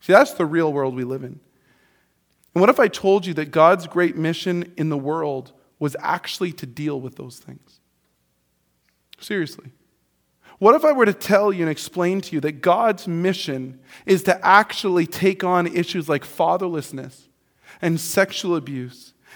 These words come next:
and scandal and poverty and injustice and depression and anxiety?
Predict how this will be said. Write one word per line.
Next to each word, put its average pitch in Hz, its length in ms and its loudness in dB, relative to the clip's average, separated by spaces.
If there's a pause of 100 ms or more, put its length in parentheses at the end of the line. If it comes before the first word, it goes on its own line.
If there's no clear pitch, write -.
(140)
and 165 360 0
scandal 175 960 -2 (460)
and 160 240 0
poverty 165 720 -2 (960)
and 160 420 0 (300)
injustice 156 960 -6 (920)
and 143 160 -6
depression 180 680 -6 (100)
and 147 100 -6
anxiety? 131 640 -10